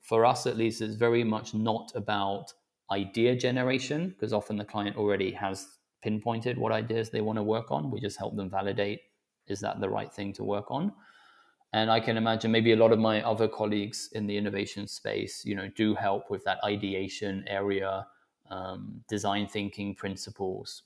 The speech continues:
but we, we take it much beyond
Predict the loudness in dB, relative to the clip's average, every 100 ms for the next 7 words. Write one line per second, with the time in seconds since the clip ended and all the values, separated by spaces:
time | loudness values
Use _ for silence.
0 | -4 -4 -4 _ _ _ _ -6 -4 0
1 | 0 2 -2 0 -2 -2 -4 -4 -4 0
2 | 0 -2 -4 -8